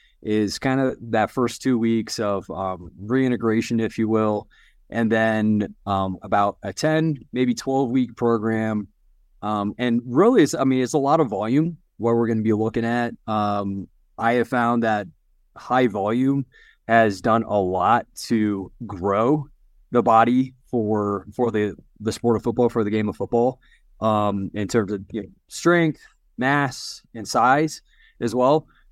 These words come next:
Um, and then I think some of the lessons learned coming, coming out of having done s-,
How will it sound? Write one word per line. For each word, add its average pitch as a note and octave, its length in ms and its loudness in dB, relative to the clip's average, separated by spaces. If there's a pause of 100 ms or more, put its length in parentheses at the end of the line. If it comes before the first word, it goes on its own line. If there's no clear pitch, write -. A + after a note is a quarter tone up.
(120)
Um, G#2+ 500 2 (680)
and C3+ 220 0
then C3 300 -2 (800)
I C3 180 -2
think E3 200 2
some D3+ 180 4
of C#3+ 40 4
the C3 60 2
lessons B2+ 420 -2
learned B2 360 -2
coming, A#2 400 0
coming G#2+ 240 0
out A2 180 0
of G2+ 200 -4 (440)
having G#2 340 -2
done A2+ 240 2
s-, - 140 -6